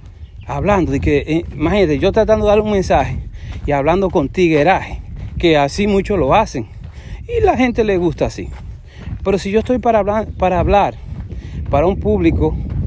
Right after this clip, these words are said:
que me sigue internacional, yo me voy a poner a hablar como dominicano, que si yo uso esa, ese lenguaje, ese, ese,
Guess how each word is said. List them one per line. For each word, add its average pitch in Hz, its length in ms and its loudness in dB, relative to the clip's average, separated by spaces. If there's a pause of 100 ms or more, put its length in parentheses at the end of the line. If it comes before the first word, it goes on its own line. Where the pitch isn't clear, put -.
que 120 120 -4
me 117 120 -2
sigue 170 300 0
internacional, 143 720 2 (300)
yo 156 160 2
me 196 60 0
voy 208 160 4
a 202 80 4
poner 196 240 -2
a 202 40 2
hablar 196 200 2
como 208 240 2
dominicano, 185 640 2 (560)
que 170 140 2
si 143 160 -2
yo 175 140 0
uso 196 360 4 (600)
esa, 170 280 2
ese 190 340 2
lenguaje, 185 520 4
ese, 160 240 -4
ese, 180 360 0